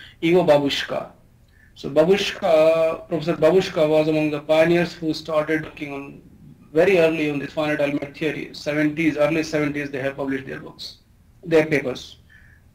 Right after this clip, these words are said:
This book is also, I think, some mistake here. I mean, maybe I, when I was compiling, I made mistake. It is ninety-one. The book is from ninety-one. And this Zinckwik, Taylor and Zhu book, The Finite Element Method, Its Basis and Fundamentals,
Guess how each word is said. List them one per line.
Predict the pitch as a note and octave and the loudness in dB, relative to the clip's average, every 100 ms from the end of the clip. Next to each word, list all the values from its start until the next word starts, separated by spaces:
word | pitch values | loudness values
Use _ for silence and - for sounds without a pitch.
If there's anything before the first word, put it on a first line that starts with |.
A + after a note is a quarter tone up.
| _ | _
This | D#3+ F#3+ | -2 0
book | G3 G3+ G3+ | 0 0 2
is | F#3+ F#3 - | 2 0 -2
also, | - E3 E3+ - E3 | -2 -2 -2 -4 -2
I | C#3+ | -2
think, | C#3 D#3 D3+ | -2 -6 -6
some | - E3 E3 | -6 -4 -2
mistake | D#3 - E3 D#3 | -4 -4 -6 -4
here. | D3 C3 | -4 -4
I | C3+ | -4
mean, | C#3+ C3+ - - | -4 -6 -10 -14
maybe | C#3+ C#3 C3+ | -10 -6 -4
I, | C3 C3 - | -6 -10 -10
when | C#3+ | -8
I | C3+ | -6
was | C3+ | -6
compiling, | - C3+ C3+ C3+ C3+ C3+ - _ _ | -10 -12 -6 -4 -4 -6 -14 _ _
I | C3+ | -4
made | C3+ C3+ | -2 -2
mistake. | C3+ C3+ C#3 | -4 -8 -4
It | E3+ | 0
is | F#3 F3 - - - - | 0 -2 -12 -20 -20 0
ninety-one. | D#3 F#3 G#3 A3 E3+ C#3+ C#3 | 4 4 4 2 2 2 0
The | C#3 | -4
book | D#3+ E3 | -4 -4
is | D#3+ | -4
from | D#3+ | -2
ninety-one. | D3+ C#3+ C3+ C3 C3 C3+ _ _ _ _ - - _ | 0 -2 -4 -6 -8 -16 _ _ _ _ -20 -20 _
And | C3 C#3 C#3+ D3 C#3+ - - | -4 0 2 2 0 -4 -6
this | E3 D3 - | -6 -6 -8
Zinckwik, | D3+ C#3+ F3 F#3 G#3 G#3 - - - | -8 0 0 0 -2 -4 -8 -14 -6
Taylor | E3+ F3 F3+ | -2 2 2
and | E3 C#3+ | 2 0
Zhu | D3 F#3+ | 0 2
book, | F3 F#3+ - D#3+ | 2 -2 -8 -6
The | D#3 F3 | -4 -2
Finite | F3+ F3 F3+ | 0 2 2
Element | F3 E3+ E3+ | 0 0 2
Method, | D#3+ F3 F3 E3 | 0 0 -6 -8
Its | - | -10
Basis | D3 D#3+ D#3+ E3+ - | -2 0 0 -6 -8
and | D#3 C#3+ | -10 -6
Fundamentals, | D#3 D3+ D3 C#3+ C3+ B2+ - - | -2 -2 -2 -4 -6 -12 -16 -20